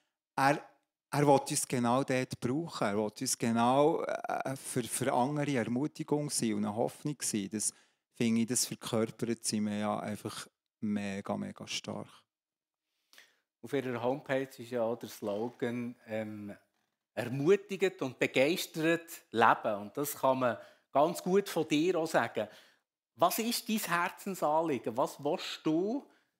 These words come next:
Speaker 2: mit deinem Leben verkörpern?
Speaker 1: Also ich, ich bete jetzt schon seit längerer Zeit, dass mein Leben einfach ein Wegweiser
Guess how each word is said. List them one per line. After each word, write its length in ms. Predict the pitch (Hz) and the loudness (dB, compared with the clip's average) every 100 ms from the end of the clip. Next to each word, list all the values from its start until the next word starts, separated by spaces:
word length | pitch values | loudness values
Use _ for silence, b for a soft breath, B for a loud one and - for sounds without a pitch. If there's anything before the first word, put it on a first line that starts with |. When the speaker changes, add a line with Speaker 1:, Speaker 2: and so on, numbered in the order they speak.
| - | -6
Speaker 2:
mit 300 | 156 156 - | -6 -4 -4
deinem 220 | 165 160 | -4 0
Leben 580 | 143 131 - 139 131 123 _ | 4 4 2 -4 -4 -8 _
verkörpern? 1040 | - 135 - - 107 92 - - 85 85 _ _ _ _ _ _ _ _ _ _ _ _ _ _ _ _ - | -10 -10 -10 -10 -10 -10 -18 -18 -18 -18 _ _ _ _ _ _ _ _ _ _ _ _ _ _ _ _ 2
Speaker 1:
Also 240 | 143 170 | 4 8
ich, 380 | 160 170 165 - - - _ _ - _ _ - | 8 8 4 -6 -20 -20 _ _ -20 _ _ 0
ich 100 | 156 | 6
bete 460 | 160 147 - - | 8 8 4 2
jetzt 220 | 156 156 - | 2 4 4
schon 100 | 156 | 6
seit 240 | 151 - | 4 4
längerer 420 | 139 143 156 151 | 4 6 4 2
Zeit, 320 | - 131 - | 2 0 0
dass 180 | 123 - | 0 2
mein 120 | 143 | 0
Leben 300 | 139 131 127 | 2 2 4
einfach 280 | 127 131 - | 4 2 0
ein 120 | 127 | 2
Wegweiser 580 | 113 110 120 131 131 - | 4 4 2 0 0 -2